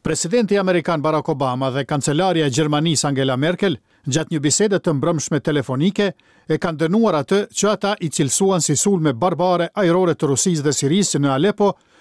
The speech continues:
duke theksuar se qyteti është i banuar me qindra mijëra civil, gjysma prej tyre fëmijë, ka njoftuar Shtëpia e Bardhë. Obama dhe Merkel janë pajtuar se Rusia bartë përgjegjësi për përfundimin e luftës në Siri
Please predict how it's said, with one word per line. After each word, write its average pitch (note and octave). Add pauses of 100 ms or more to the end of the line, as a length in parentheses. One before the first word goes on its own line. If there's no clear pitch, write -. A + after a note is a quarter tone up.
(160)
duke A3
theksuar G3
se F3
qyteti F#3+
është D#3+
i A#2+
banuar F3+
me C#3
qindra G3
mijëra D3+
civil, E3+ (340)
gjysma F#3 (100)
prej F#3+
tyre C#3
fëmijë, C#3+ (240)
ka D3+
njoftuar F3+
Shtëpia D3+
e -
Bardhë. C3+ (640)
Obama E3
dhe D3+
Merkel E3
janë D3
pajtuar E3+
se -
Rusia E3+ (260)
bartë F3
përgjegjësi E3
për D#3
përfundimin D#3+
e C#3+
luftës F3
në C#3+
Siri E3+